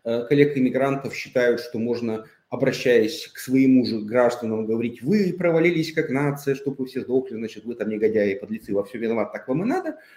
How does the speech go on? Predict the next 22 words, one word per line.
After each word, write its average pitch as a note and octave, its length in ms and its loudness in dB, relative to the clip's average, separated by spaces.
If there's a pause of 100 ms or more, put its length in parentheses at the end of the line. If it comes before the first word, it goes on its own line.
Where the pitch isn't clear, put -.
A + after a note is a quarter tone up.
(300)
Э, B2 100 -2
я D3+ 160 2
всё G#3 160 -2
время G3 140 4
спрашиваю: C3 520 2
«А - 40 -6
сколько - 320 -6
процентов F#3+ 640 -2
на F3 80 0
выборах D3+ 480 0
вы A2 280 -4
планируете C#3+ 540 0
получить A#2+ 400 -8
с - 60 -16
такой C3 240 -4
программой? - 520 -6 (400)
Полпроцента, E3+ 840 4
там, G#2 200 -4
два A#2+ 240 0
процента C#3+ 640 -4
или F#3 100 0
сколько?» - 320 -8